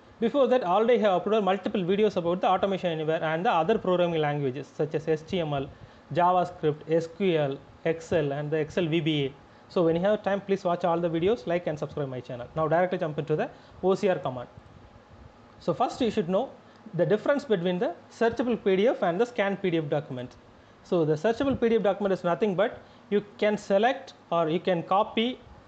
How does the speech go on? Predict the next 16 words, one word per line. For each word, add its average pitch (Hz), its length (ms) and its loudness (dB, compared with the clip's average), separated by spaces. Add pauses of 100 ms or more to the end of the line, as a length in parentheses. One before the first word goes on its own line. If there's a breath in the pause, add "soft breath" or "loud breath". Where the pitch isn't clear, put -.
as 202 200 0
well 196 120 2
as 165 140 2
you 190 160 0
can 240 300 -2 (360)
sel-, - 380 0
search - 320 0
anything. 175 400 0 (680)
From 170 340 -4
here 190 260 2
I 175 80 -4
am 151 140 -4
trying 180 240 -2
to 180 80 -4
search 262 320 -2
lan. 156 340 -2